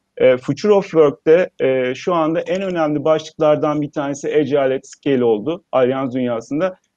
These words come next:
Yani biz de Türkiye ofisi olarak oraya da benchmark olmuş durumdayız.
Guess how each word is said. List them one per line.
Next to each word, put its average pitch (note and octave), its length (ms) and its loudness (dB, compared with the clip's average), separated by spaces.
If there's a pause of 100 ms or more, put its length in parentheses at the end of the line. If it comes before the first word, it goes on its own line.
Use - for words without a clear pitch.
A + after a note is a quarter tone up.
Yani C#3+ 220 -4
biz C#3+ 280 -6
de D#3+ 300 4
Türkiye E3+ 380 0
ofisi C#3+ 320 -2
olarak D3 420 4
oraya D3+ 280 6
da D#3+ 140 -2
benchmark D3+ 520 0
olmuş A2+ 340 -8
durumdayız. B2 440 -8